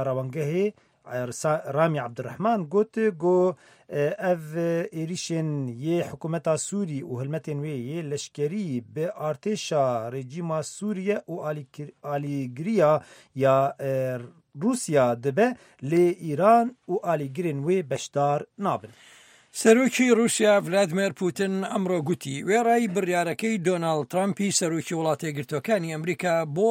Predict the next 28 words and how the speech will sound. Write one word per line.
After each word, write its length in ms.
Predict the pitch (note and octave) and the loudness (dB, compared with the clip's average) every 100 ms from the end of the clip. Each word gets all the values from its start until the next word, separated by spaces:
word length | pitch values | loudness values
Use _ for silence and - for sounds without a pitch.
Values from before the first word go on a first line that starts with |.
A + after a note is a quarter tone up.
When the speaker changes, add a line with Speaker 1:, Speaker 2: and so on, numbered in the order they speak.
| G#3 | 2
Speaker 2:
کشانەوەی 720 | - - F3 E3 F3 G#3 G#3 F#3+ | -2 0 0 0 -4 -4 -4 -2
لە 100 | F3 E3 | -2 -2
سەودا 320 | G3+ E3 E3+ D#3+ | -4 -4 -2 -2
ئەتۆمیەکەی 840 | D#3+ F3 D#3+ D#3 C#3+ F#3 G3+ G#3+ E3+ | -2 -6 -8 -8 -8 -6 -6 -6 -6
زلهێزانی 600 | E3+ E3 C3+ G3 G#3 F3+ | -6 -4 -4 -2 -2 -4
جیهان 260 | D#3+ E3+ E3+ | -2 -2 -2
لەگەڵ 220 | D#3 F3+ F#3 | -4 -4 -4
ئێران، 280 | F3 E3+ F#3+ F#3+ - - - - | -2 -2 -2 -6 -12 -20 -20 -8
کەچی 380 | G#3 F#3+ - F3 | -4 -4 -2 -2
هێشتا 320 | G#3 A3 - G#3 F3+ | 0 0 2 2 2
شیانی 400 | G#3 G3 G3 G3 | -2 -2 -2 -4
ڕزگارکردنی 800 | F3 D3+ E3+ D3+ E3+ D3+ G3 F#3 | -4 -2 -2 -2 -8 -6 -4 -2
ئەو 100 | G#3 A#3 | -2 -2
سەودا 280 | A#3+ G3+ F#3 F3+ | -2 0 0 0
ئەتۆمیە 500 | - F3+ E3+ E3+ E3 E3 - | -2 -4 -2 0 0 -2 -2
هەیە، 280 | G#3 G#3+ A3 G#3 - - G3+ | 0 4 4 2 -10 -6 -2
ئەوەی 300 | F#3+ G3+ G#3 G3+ G3+ | 2 2 0 -2 -2
لە 80 | F3 - | -2 2
ساڵی 240 | G#3+ F#3 F3 | 2 0 -2
دوو 140 | F#3+ | -2
هەزار 240 | F#3 F3+ F3+ | -2 -2 -2
و 120 | - | 0
پازدەدا 440 | E3 C#3 F3+ F3 E3+ D3 | 0 0 -2 0 -2 -2
زلهێزان 560 | D#3 D#3 D3+ F#3+ G3+ G3 F#3 F3 | -4 -2 -2 0 0 -4 -4 -4
لەگەڵ 300 | E3+ E3+ E3+ D3+ | -2 -2 -2 0
تاران 400 | F3+ D#3+ D#3 F#3+ G#3+ F#3 | 2 4 4 2 0 -2
دەستەبەریان 580 | D#3+ F3 D#3 D#3 D#3+ C3+ | -2 -2 -4 -2 -4 -2
کرد. 200 | A3+ - | -2 -2